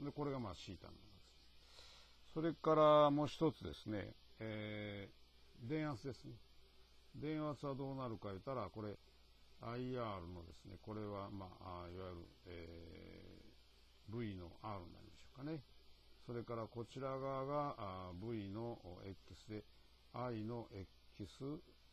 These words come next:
ー、オームですね。こ-、こういうことになるんですね。ほんで、こういって、これがEになります。で、これがシータですね。で、これをですね、ちょっと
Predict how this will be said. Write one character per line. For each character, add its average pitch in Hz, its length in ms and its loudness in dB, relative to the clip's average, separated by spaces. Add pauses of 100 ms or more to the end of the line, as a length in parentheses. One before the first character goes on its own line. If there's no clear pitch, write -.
(1080)
ー、 - 40 -10
オ 92 720 -8
ー - 20 -14
ム 87 60 -14
で - 100 -16
す - 60 -14
ね。 143 180 -6
こ-、 - 100 -16 (220)
こ 139 200 -2
う 147 60 2
い 147 40 0
う 139 40 -2
こ 131 120 -4
と 127 120 -4
に 92 80 -4
な 82 60 -12
る - 60 -16
ん - 20 -16
で - 60 -18
す - 20 -14
ね。 135 120 -10
ほ 135 80 -6
ん - 20 -6
で、 131 100 -4
こ 135 300 -4
う 131 60 0
い 127 60 -2
っ - 20 -6 (380)
て、 151 200 0 (720)
こ 147 140 -2
れ 143 120 2
が 147 180 2
E 127 40 0
に 113 280 0
な 87 120 -6
り 90 80 -10
ま 90 100 -12
す。 135 100 -10
で、 143 80 -2
こ 139 120 0
れ 135 80 2
が 120 120 0
シ - 140 -4
ー 98 80 -4
タ - 120 -12
で 85 60 -12 (200)
す - 20 -14
ね。 104 140 -10 (680)
で、 165 680 4 (1300)
こ 202 160 -2
れ 220 120 4
を 220 100 4
で 104 100 0
す - 100 -8
ね、 95 100 -4 (420)
ち - 60 -6
ょ 170 40 2
っ - 40 -4
と 117 160 -4